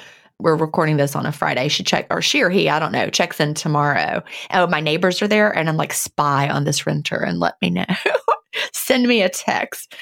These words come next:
and let me know what's happening. 'Cause, you know, they're gonna be there for a month, so I'm very interested in, it's supposed to be one adult, so I hope that's true. One adult is likely to be pretty safe.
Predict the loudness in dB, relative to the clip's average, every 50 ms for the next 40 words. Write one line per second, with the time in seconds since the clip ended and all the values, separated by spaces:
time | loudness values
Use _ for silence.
0 | -18 -8 -2 2 2 2 2 2 0 0 2 4 4 4 4 4 2 0 0 0
1 | 0 0 0 -2 0 0 0 0 0 -4 -8 _ _ -2 0 2 4 4 4 4
2 | 4 2 4 2 2 2 2 2 0 0 2 2 0 2 2 2 2 0 -2 _
3 | _ _ -18 _ -4 -2 -2 -2 -4 -2 -2 -2 0 0 -2 -2 -4 -4 -6 -6
4 | -6 -6 -8 -6 -6 -6 -6 -6 -8 _ _ _ _ _ _ _ _ _ _ _
5 | _ _ _ _ _ _ -6 0 2 2 2 2 0 0 0 2 2 2 4 2
6 | 2 2 2 2 2 0 -2 -4 -4 -2 -2 -2 -2 -2 -2 -4 -2 -4 -6 -4
7 | -2 -2 0 -2 -4 -6 _ -2 0 2 2 2 2 2 2 2 2 0 -2 -4
8 | -4 -6 -12 -4 0 0 0 2 0 -2 0 0 0 -2 -2 -6 -2 -4 -4 -4
9 | -4 -6 -4 -6 -6 -6 -6 -10 -16 -20